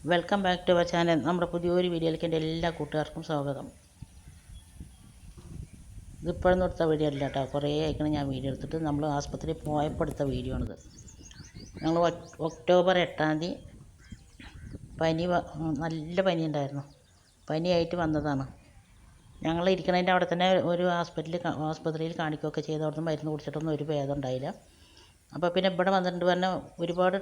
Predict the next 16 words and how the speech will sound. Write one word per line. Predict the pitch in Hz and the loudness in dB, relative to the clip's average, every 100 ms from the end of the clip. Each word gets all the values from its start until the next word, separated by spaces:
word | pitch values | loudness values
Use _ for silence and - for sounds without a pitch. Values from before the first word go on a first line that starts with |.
| 185 | 0
ടെസ്റ്റുകളൊക്കെ | 170 - 180 180 180 | 0 0 0 2 0
ചെയ്യാനുള്ള | 170 165 165 160 | 0 0 0 0
എല്ലാ | 160 160 | -2 -2
സൗകര്യങ്ങളും | 151 147 151 160 156 160 | -2 0 -2 -2 -2 -2
ഇവിടെ | 147 143 | -2 -2
ഉണ്ട്. | 120 - - - - - - | -4 -8 -16 -20 -20 -20 -10
ഒന്നിനൊന്നിന് | 135 170 170 165 170 | -4 -2 -2 -2 -2
പുറത്തൊന്നും | 170 160 - 165 170 | 0 -2 -2 -4 -2
അധികം | 147 156 151 | -2 -4 -2
പോകണ്ട. | 143 139 143 - - - | -2 -2 -4 -8 -20 -10
പിന്നെ | 156 165 | -6 -2
ഒരുപാട് | 165 160 170 180 | 0 2 2 2
പൈസേൻ്റെ | 185 165 - 175 180 - 151 | 2 2 0 0 2 0 -2
ഇതില്ല, | 151 151 220 - - | -4 -4 -6 -8 -8
പൈസ | 160 160 185 180 | -4 -2 2 2
എല്ലാ | 160 | 4